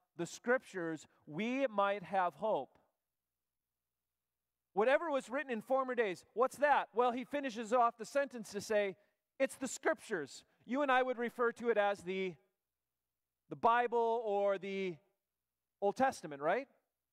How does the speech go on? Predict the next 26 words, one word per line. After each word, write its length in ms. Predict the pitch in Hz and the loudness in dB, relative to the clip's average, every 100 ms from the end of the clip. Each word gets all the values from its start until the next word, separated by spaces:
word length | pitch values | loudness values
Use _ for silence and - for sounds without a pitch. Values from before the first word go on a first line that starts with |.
| _ _ _ _ _ | _ _ _ _ _
That 180 | 170 254 | 2 4
is, 200 | 262 226 - _ | 2 -2 -10 _
whatever 320 | 226 277 311 | 2 2 0
was 200 | 277 208 | -4 -4
written 200 | 262 254 | -6 -6
in 80 | 220 | -4
former 240 | 254 240 | -4 -2
days. 160 | 196 147 _ | -2 -4 _
So 140 | - 240 | -10 -4
this, 180 | 220 - | -4 -4
this 180 | 214 - | -10 0
Old 300 | - 277 302 | 2 2 -2
Testament, 400 | 247 262 226 170 - _ | -4 -6 -4 -10 -10 _
here's 240 | 262 269 | -6 -2
where, 180 | 277 233 | -2 -2
here's 360 | - 254 269 | -4 -6 -6
the 120 | - 196 | -8 -8
second 360 | - 208 233 - | -4 -4 -6 -12
p-, 120 | - 180 _ - | -20 -20 _ -10
piece 240 | 208 175 | -10 -8
where 120 | 180 | -6
we're 120 | 180 | -4
to 80 | 175 | -4
encourage 520 | 160 151 202 190 180 | -6 -8 -8 -6 -6
one 160 | 165 165 | -6 -10
another. 340 | 143 120 92 | -4 -6 -6